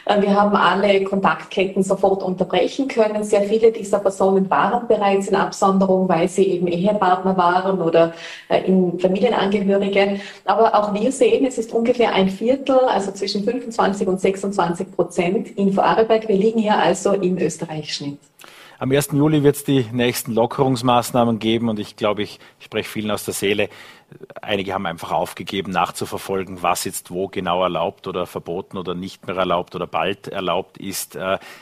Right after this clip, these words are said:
Speaker 2: was sind für Sie die Überraschungen des heutigen Tages mit dieser Verordnung gewesen? Denn bei den Friseuren zum Beispiel braucht sie ab Donnerstag keine Maske mehr.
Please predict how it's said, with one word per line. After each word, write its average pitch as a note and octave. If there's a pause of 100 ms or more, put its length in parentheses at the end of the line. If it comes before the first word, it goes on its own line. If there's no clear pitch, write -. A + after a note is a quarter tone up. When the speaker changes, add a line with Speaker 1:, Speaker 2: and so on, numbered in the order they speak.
(120)
Speaker 2:
was -
sind D3
für -
Sie C3+
die B2 (140)
Überraschungen A2 (360)
des G2+
heutigen G2+
Tages G2
mit -
dieser G2
Verordnung G#2
gewesen? G#2+
Denn A2+ (260)
bei -
den G#2
Friseuren G#2
zum A#2+
Beispiel A2+
braucht F#2+
sie -
ab G#2
Donnerstag G#2+ (260)
keine F#2
Maske D#2
mehr. D2+